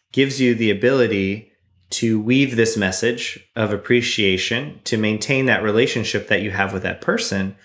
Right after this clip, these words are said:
but without really having to come up with some very elaborate excuse of why you can't make it or thinking that you have to have a good reason. It's just, "Can't do it this time,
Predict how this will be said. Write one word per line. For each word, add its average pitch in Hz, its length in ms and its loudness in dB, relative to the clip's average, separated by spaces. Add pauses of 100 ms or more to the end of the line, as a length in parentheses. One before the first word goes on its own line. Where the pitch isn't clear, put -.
(140)
but 160 80 -4
without 185 300 2
really 170 280 4
having 143 340 0
to 131 200 -4
come 127 140 0
up 120 200 0
with 113 440 0 (480)
some 107 720 0
very 110 920 2 (180)
elaborate 117 640 2
excuse 117 640 0
of 113 200 -4
why 104 200 4
you 104 140 0
can't 98 360 -4
make 120 260 2
it 95 240 0
or 107 120 -4
thinking 113 400 -2
that 101 160 2
you 107 100 -2
have 113 260 -2
to - 80 -2
have 95 240 0
a 92 120 -8
good 98 140 0
reason. 98 560 0 (300)
It's 151 220 -2
just, 156 320 0 (960)
"Can't 180 220 0
do 127 100 4
it 95 100 -2
this 98 180 -2
time, - 340 -12